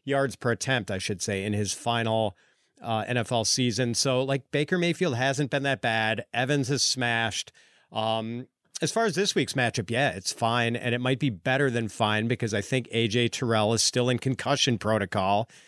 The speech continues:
And, uh, Mike Evans had six catches for eighty-two yards and a touchdown against the Falcons in week seven. If Terrell doesn't play,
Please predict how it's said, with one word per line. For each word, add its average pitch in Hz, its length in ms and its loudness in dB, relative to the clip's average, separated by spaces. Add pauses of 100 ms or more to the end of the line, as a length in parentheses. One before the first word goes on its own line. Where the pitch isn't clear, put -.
(180)
And, 123 380 0
uh, 120 340 4
Mike 139 220 0
Evans 156 240 0
had 143 160 0
six - 260 -2
catches 143 380 0
for 147 140 2
eighty-two 135 380 0
yards 127 280 2
and 131 80 2
a 117 60 2
touchdown 127 600 2 (320)
against 123 300 -2
the 127 80 -2
Falcons 127 380 0
in 120 100 -2
week 117 180 -2
seven. 135 560 0 (480)
If - 140 -12
Terrell 151 380 0
doesn't 113 340 -4
play, 95 460 -2